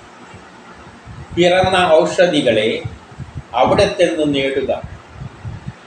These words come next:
അപ്പൊ ചെടികൾ, അതേപോലെ ചെടികൾ വേറെ എടുത്തിട്ടുണ്ടെങ്കിൽ അതല്ല, അവിടെ പോയി നടണം. ഹിമാലയത്തിന്റെ ആ സ്ഥലങ്ങളിൽ പോയിട്ട് നടണം ഇത്തരം ഔഷധികളെ. മുകളിലെ മൂന്നാമത്തെ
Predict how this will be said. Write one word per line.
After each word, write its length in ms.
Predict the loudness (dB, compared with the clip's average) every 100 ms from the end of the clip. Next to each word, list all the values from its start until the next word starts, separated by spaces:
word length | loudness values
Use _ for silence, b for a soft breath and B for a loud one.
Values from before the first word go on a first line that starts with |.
| -8
അപ്പൊ 120 | -2 -2 2
ചെടികൾ, 300 | 2 4 2 2
അതേപോലെ 400 | 2 2 2 2 2
ചെടികൾ 240 | 2 4 4 4
വേറെ 160 | 4 2
എടുത്തിട്ടുണ്ടെങ്കിൽ 540 | 0 -2 0 -2 0 2
അതല്ല, 240 | 2 0 -2 0 0
അവിടെ 220 | 2 0 -2
പോയി 160 | -2 0
നടണം. 320 | 0 -2 -4 -10 -10 -8
ഹിമാലയത്തിന്റെ 840 | -4 -2 0 0 -4 -8 -8 -6 -6 -8 -20 -20 -20 -16 -16 -16 -20 -6 -2
ആ 40 | -2
സ്ഥലങ്ങളിൽ 580 | 0 2 2 2 2 2 2
പോയിട്ട് 440 | 2 2 2 0 -2 -2 -8 -8 -8 -12 -16 -18 -18 -16 -12 -12 -6
നടണം 360 | -2 0 0 -4 -10
ഇത്തരം 280 | -6 -2 0 0
ഔഷധികളെ. 580 | -2 -4 -6 -4 -6 -6 -12 -14 -14 -20 -20 -18 -18 -18 -16 -14 -12 -14 -14 -4
മുകളിലെ 440 | -2 2 2 2 2 2
മൂന്നാമത്തെ 680 | 2 2 2 2 0 2